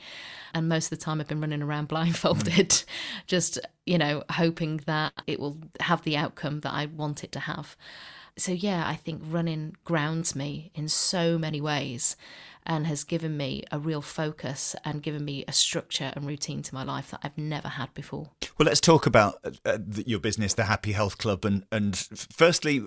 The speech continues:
Speaker 2: you know, w-, what does it do and what made you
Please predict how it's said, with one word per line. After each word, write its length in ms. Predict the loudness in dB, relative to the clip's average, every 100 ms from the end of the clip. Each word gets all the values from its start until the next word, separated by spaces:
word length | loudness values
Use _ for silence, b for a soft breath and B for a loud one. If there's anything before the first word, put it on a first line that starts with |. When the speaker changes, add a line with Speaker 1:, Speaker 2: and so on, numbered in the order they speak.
| -8 -2
Speaker 2:
you 80 |
know, 80 | 0
w-, 280 | 0 -2 -6 b b
what 200 | 4 6
does 180 | 4 2
it 180 | 0 4
do 420 | 6 6 4 0 b b -2
and 440 | 2 4 4 2 0 b _ _
what 280 | 2 4 4
made 420 | 4 6 6 4
you 320 | 4 4 2